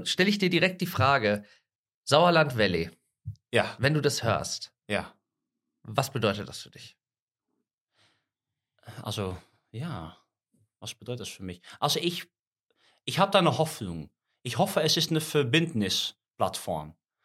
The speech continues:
Speaker 2: wo viele Leute sich kennenlernen können und viele Leute, neue Leute kennenlernen können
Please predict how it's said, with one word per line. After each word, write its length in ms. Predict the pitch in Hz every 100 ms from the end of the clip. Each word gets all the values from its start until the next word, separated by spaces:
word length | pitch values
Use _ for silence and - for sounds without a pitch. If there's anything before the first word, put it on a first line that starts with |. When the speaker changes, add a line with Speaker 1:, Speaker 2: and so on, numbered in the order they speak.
| _ -
Speaker 2:
wo 140 | 123
viele 260 | 123 180 165
Leute 520 | 156 165 165 160 135
sich 240 | 135 127
kennenlernen 560 | - 160 175 165 170 170
können 420 | 175 185 202 196
und 180 | 127 127
viele 200 | 165 147
Leute, 680 | 143 139 143 135 127 - _ - _
neue 340 | 117 123 165 180
Leute 300 | 175 180 175
kennenlernen 380 | 180 170 160 160
können 400 | 165 165 170